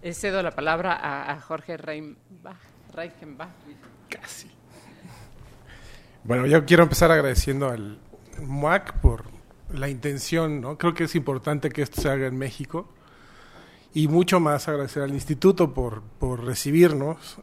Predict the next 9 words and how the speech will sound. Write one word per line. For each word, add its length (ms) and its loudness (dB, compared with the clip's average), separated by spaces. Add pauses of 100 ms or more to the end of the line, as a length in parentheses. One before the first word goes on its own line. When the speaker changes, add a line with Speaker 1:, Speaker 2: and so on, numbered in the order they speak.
Speaker 2:
este, 680 -10
escuchar 560 -2 (380)
a 80 -6
mis 160 -4
compañeros. 800 2 (800)
Este, 1200 -8 (340)
normalmente 680 2
al 100 0
final 500 -2